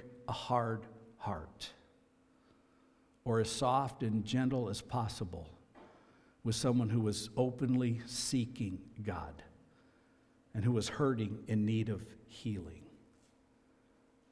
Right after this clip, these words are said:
What approach does God need with you? That's worth thinking about. 'Cause sometimes in the church, we become like the Jews and like the Pharisees.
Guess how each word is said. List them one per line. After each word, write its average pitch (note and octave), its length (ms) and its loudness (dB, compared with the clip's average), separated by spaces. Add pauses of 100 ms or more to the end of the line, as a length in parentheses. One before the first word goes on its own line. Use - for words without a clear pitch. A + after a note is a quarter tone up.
(1300)
What D3+ 200 6
approach C#3+ 420 2
does G#2+ 120 -4
God A#2 300 2
need A2+ 180 4
with F#2+ 180 -4
you? G2 240 -4 (2500)
That's B2 260 2
worth B2+ 180 4
thinking B2 300 2
about. E2 320 -6 (1500)
'Cause A#2 140 0
sometimes D3 560 4
in B2 80 6
the A#2 80 2
church, B2+ 400 2
we A2+ 80 2
become B2+ 320 4
like A#2+ 180 2
the A#2 80 -2
Jews A2 600 -4 (920)
and A#2+ 120 2
like A#2 200 4
the - 60 -10
Pharisees. - 760 -4